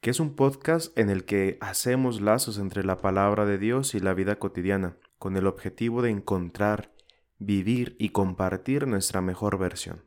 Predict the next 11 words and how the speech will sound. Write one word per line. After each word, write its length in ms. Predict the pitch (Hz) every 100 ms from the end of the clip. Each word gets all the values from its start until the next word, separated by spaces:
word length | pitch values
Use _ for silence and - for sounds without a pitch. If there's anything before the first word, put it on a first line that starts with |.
| _ _ _ _ -
Quiero 180 | 107 104
saludarte 560 | 131 107 98 113 -
con 160 | 123 98
mucho 280 | 98 - 107
gusto 320 | 113 123 120
en 100 | 98
este 240 | 95 110
día 260 | 98 104 113
lleno 380 | 107 107 120 123
de 80 | 107
bendiciones. 840 | 92 87 - 92 85 - -